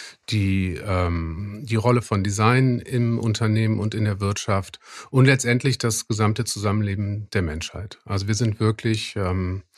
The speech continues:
ich möchte so dieses, diesen Begriff der, äh, Schwelle zur vierten Revolution nicht überstrapazieren, aber ich glaub, dass die, die Veränderungen, die wir im Moment erleben, ähm, wirklich historisch sind.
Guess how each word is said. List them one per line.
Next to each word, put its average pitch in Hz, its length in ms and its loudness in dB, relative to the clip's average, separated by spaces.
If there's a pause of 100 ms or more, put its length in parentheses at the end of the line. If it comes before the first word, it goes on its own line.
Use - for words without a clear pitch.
(360)
ich - 60 -2
möchte 113 180 4
so 113 80 2
dieses, 101 500 -2
diesen 104 340 0
Begriff - 600 2 (100)
der, 101 440 2
äh, 92 240 -6
Schwelle 110 340 2
zur 104 160 -4
vierten 113 340 -2
Revolution 104 500 0
nicht 107 160 0
überstrapazieren, 113 920 0
aber 95 280 0 (520)
ich - 60 -14
glaub, 117 180 2
dass 113 120 2
die, 104 320 0
die 107 120 -2
Veränderungen, 107 420 2
die 98 80 0
wir 98 60 -2
im 92 60 0
Moment 98 180 0
erleben, 90 460 -4 (180)
ähm, 85 360 -2
wirklich 90 200 -6
historisch 82 420 -4
sind. 82 280 -10